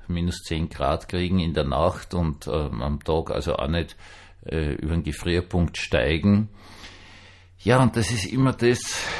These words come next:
wo dann doch drüber geredet wird, über die ganz, ganz armen Menschen, über die Unterstandslosen.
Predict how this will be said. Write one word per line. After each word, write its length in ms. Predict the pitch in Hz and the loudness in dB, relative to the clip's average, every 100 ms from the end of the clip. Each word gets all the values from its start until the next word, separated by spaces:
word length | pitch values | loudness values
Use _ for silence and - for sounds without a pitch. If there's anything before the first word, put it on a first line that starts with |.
| - - | -4 -2
wo 160 | 98 101 | 2 4
dann 300 | 104 92 - | 6 6 6
doch 300 | 101 101 - - - | 2 2 -6 -12 -10
drüber 280 | - 98 92 | 0 2 2
geredet 400 | - 87 76 - | 2 2 2 2
wird, 180 | 98 92 | 2 4
über 140 | 92 | 2
die 120 | 85 | 2
ganz, 300 | 76 82 92 | 2 4 4
ganz 260 | - 82 - | 4 2 2
armen 380 | - 73 80 73 | -2 2 2 2
Menschen, 420 | 76 82 - 82 | 2 0 -2 -2
über 140 | 76 | 0
die 100 | 73 | 0
Unterstandslosen. 1120 | 67 95 92 82 76 71 - 73 73 71 95 | 2 2 2 -2 0 -2 -2 -4 -2 0 0